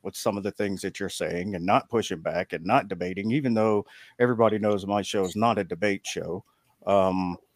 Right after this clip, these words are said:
it's, I, I, I get lots of, uh, messages from Christians. It's like, "How could you agree with this? How could you not push back on that?"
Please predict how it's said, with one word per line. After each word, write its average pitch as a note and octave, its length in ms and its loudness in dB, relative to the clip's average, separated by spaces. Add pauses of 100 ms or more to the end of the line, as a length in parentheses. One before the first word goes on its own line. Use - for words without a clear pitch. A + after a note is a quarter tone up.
(880)
it's, - 440 2
I, A2+ 320 4
I, G#2+ 160 0
I A#2 80 2
get A#2+ 280 2 (140)
lots G2+ 500 -4
of, G2+ 340 -10 (100)
uh, F#2+ 240 -4
messages F#2 600 -2
from F2 260 -8
Christians. G2 580 -4
It's - 200 -8
like, F#2+ 200 -4
"How C3+ 120 0
could C3+ 280 -2
you A2+ 160 2
agree A2+ 320 -2
with G#2+ 200 -4
this? B2+ 300 4
How G#2 120 0
could G#2+ 200 -6
you G#2+ 80 0
not G#2+ 220 2
push A2 220 0
back A2 260 0
on F#2 140 -4
that?" C3 340 2